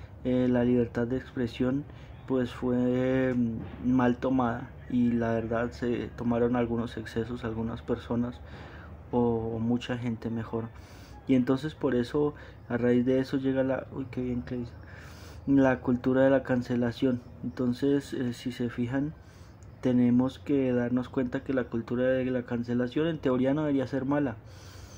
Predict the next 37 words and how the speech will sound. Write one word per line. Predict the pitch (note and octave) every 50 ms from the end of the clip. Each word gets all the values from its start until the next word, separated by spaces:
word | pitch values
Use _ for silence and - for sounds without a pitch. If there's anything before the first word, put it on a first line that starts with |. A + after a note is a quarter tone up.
| - - - -
Es | C3 C3 C3+ C3
reprender | C#3 D3 D3 - C#3+ C3+ C3 B2+ B2 B2
a | C3 C3
una | C3 C#3 C#3+ C#3
persona | - C#3 B2 A2+ - B2+ B2+ B2+ C#3 C#3+ C#3
por | - C3 B2+
una | B2 B2 B2 B2+ B2+
mala | B2+ C3 B2+ B2+ B2+
acción, | B2 - - - - - - - C#3+ C3+ B2 A2 - - - - - - -
pero | - C3+ C3+ C3+ C3+
no | C3+ C3+
se | - - D#3
le | D3+
dice | C3+ B2 - C#3 C3 -
qué | - D3
parte | D3 - D3 C#3+ - - - D3
de | D3 D3 C#3
su | - - -
acción | A#2+ - - - - C#3+ D3+ E3 F3
es | - B2+ B2
la | B2+ C3+ C3
que | - -
está | - - - A#2+ B2
mal. | C3+ D3 C3+ A#2+ - - - - - - - - - - - - - - - - -
Siempre | - - - D3+ D#3 D#3+ D#3 - - E3 E3 D#3+ D#3 - - - - - -
para | C3+ B2+ B2 A#2+
una | B2 B2 C3 C3+ C3
palabra | - C#3 B2+ B2 A#2+ B2 A#2+ B2+ C3
mal | C3 C3 B2+ B2+
dicha | B2+ C#3 C3+ - - C3+
tiene | - - B2 B2+ B2 B2
que | - B2+
haber | A#2+ A#2+ A#2
una | B2 B2 B2 B2
palabra | - B2+ A#2 A2+ A2+ A2+ A#2 A#2+ A#2+
bien | B2 B2 B2 A#2+ A#2+
dicha | C#3 C3 - -